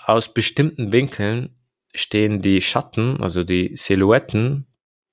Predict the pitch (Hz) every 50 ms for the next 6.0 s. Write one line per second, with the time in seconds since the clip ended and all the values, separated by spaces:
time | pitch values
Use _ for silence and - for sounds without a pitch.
0 | _ _ - 92 92 85 - - - - - _ - - - - 107 110 131 139
1 | 110 95 87 82 85 85 87 82 82 85 90 90 87 98 107 131 139 - - -
2 | - _ _ _ - - - - - _ _ - 104 98 92 95 90 - - -
3 | 92 95 95 95 - - - - - - 107 113 123 - - - 90 - - 87
4 | 85 87 92 98 110 117 - - - - - - _ _ _ _ - - - 107
5 | 107 113 113 104 98 95 98 101 92 95 95 95 95 98 98 92 82 87 -